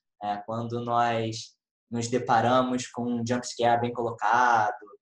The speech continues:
querendo ou não, a tensão tá ali presente. E ela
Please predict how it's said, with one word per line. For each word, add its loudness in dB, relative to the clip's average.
querendo 4
ou 2
não, 4
a 2
tensão -4
tá 2
ali -4
presente. -8
E 0
ela 4